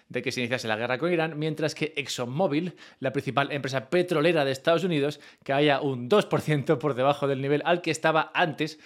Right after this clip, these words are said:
de que se cerrase el flujo del petróleo por el mundo. ¿Pero qué sentido tiene esto? Vincent Gavé plantea una teoría basada en lo vivido en dos mil siete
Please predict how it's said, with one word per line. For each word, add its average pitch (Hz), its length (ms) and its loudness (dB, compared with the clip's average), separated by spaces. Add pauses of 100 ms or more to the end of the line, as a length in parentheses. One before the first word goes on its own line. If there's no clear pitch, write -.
(260)
de 147 200 2
que 151 160 0
se 143 140 -2
cerrase 110 460 -4
el 117 120 -2
flujo 120 340 -6
del 117 140 -4
petróleo 117 520 -8 (140)
por 92 180 -12
el 92 80 -6
mundo. 127 380 -2 (840)
¿Pero 113 260 -4
qué 135 120 -4
sentido 135 440 -4
tiene 131 320 0
esto? 110 300 -2 (460)
Vincent 175 480 4
Gavé 160 300 4
plantea 147 460 0
una 156 200 -2
teoría 151 340 2
basada 139 420 -2
en 156 180 -2
lo 175 100 2
vivido 135 440 0
en 139 180 -4
dos 127 140 0
mil 196 140 2
siete 135 460 -2